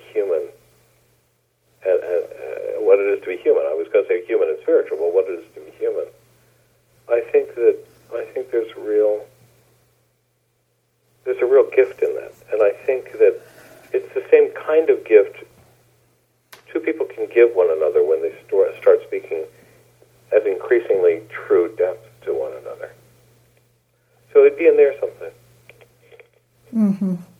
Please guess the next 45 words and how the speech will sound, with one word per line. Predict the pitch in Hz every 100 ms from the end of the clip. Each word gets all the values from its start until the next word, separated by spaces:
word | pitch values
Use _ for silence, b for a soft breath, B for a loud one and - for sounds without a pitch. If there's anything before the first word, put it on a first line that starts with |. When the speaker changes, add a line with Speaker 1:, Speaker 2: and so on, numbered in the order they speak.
| _ _ _ 190
Speaker 2:
Mm-hmm. | 175 190 175 - _ _ _ _ _ _ _ _ _ b b b b b b b b b b b _ _ -
So | - - 262
Speaker 1:
I |
want | 311 311
to, | 220 - 185
I | 220
want | 269 240
to | -
point | 190 175
out | 143 -
something | 143 113 101
else. | 95 85 -
I | 131
mean, | 139
we've | 147 147
talked | 185 190 -
about | 139 127
the | -
fact | - 107 104 -
that | 98 - _ b b _ -
truth | 139 127
is | 117
always | 113 110 104 104 -
about | - 107 98
us, | - 92 87 -
and | 90 95
we've | 98 -
talked | - -
about | 101 -
the | 98
fact | 101 92 -
that | 92
it's | 90 -
always | 104 98 90
anxiety | - 90 87 90 92 90 82
producing. | - 82 - 80 76 - _ b b b b -
But | 151
I | 165 -
think | 269 262
another | 190 185 190
piece | - 165 165
of | -
this, | 117 -
and | 131
this | 147